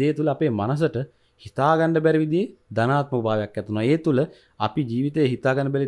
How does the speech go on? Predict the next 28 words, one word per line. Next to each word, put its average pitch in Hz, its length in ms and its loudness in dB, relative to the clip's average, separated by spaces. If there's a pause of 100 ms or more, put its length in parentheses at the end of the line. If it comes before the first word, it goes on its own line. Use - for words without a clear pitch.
තරම් 139 180 -4 (140)
ජයග්‍රහණ 117 480 -2
අත් 107 100 -12 (140)
කරගන්න 104 380 -4
පුළුවන්. 104 220 -6
අපිට 127 220 -4
අනතුරු 120 260 0
වලින් 127 180 0
ගැලවෙන්න 113 360 -2 (100)
පුළුවන්. 104 200 -10 (300)
ඔබ 147 80 0 (100)
අත්දැකලා 143 400 2
බලන්න. 143 200 4
මොකද 139 120 2
මම 135 140 2
වචනෙන් 139 280 0
කියලා 139 180 -2
දන්නේ 135 240 -2
නැහැ. - 420 -20
ගිහින් 170 300 2
පහුගිය 156 360 4
වීඩියෝ 156 200 4
වල - 80 -6
කමෙන්ට්ස් 147 360 4
බලන්න. 110 420 0
දාස් 160 340 -2
ගණක් 143 380 -2
ඇති. 127 160 -4